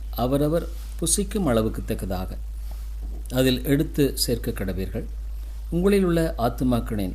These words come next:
இலக்கத்தின்படி அவனவன் தன் கூடாரத்தில் இருக்கிறவர்களுக்காக தலைக்கு ஒரு ஓமர் அளவு சேர்த்துக்கொள்ள கடவன்" என்றான்.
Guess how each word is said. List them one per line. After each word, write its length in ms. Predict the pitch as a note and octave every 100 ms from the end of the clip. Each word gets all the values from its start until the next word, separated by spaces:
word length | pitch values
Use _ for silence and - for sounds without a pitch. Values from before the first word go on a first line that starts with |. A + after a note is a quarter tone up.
| -
இலக்கத்தின்படி 760 | A2+ A2+ C#3 C3 G#2 F#2 F2+ - - - - - - - - - - -
அவனவன் 500 | C#3 D3+ F#3 F#3+ F3
தன் 220 | C3+ A2+
கூடாரத்தில் 680 | - D3+ D3 C3 A#2 G#2+ G2 - - -
இருக்கிறவர்களுக்காக 960 | C3+ D#3+ F3 C3+ A#2+ - G#2 G2+ G2 - - - -
தலைக்கு 540 | C#3+ D#3+ F3+ - F3
ஒரு 160 | A2+ A#2
ஓமர் 400 | - A#2 A#2 G#2 - - - - - - - -
அளவு 480 | A#2+ A#2+ A2+ A2 A2 -
சேர்த்துக்கொள்ள 480 | A2 - - G#2
கடவன்" 420 | G2 F#2+ F2+ F#2 F#2+
என்றான். 260 | F2+ F2